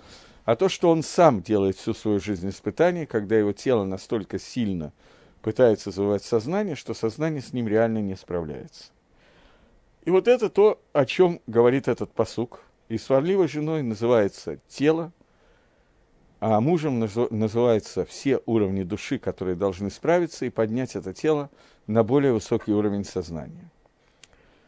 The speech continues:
Вот, это так Гаон учит этот пасук. Причём здесь он почти не даёт комментария,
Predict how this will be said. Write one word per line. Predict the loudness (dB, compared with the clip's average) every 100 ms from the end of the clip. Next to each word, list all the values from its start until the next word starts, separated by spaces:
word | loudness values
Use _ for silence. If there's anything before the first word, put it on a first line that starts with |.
| _
Вот, | 2 4 4 4
это | 2 2 2
так | 0 2
Гаон | 4 4 4 -2
учит | -6 -6 -4
этот | -4 -4 -6
пасук. | -6 -6 -12
Причём | -12 -4 -4
здесь | -2 -4 -4 -4
он | -6
почти | -6 -6 -6 -6
не | 2
даёт | 2 2
комментария, | -2 -6 -4 -2 -2 -4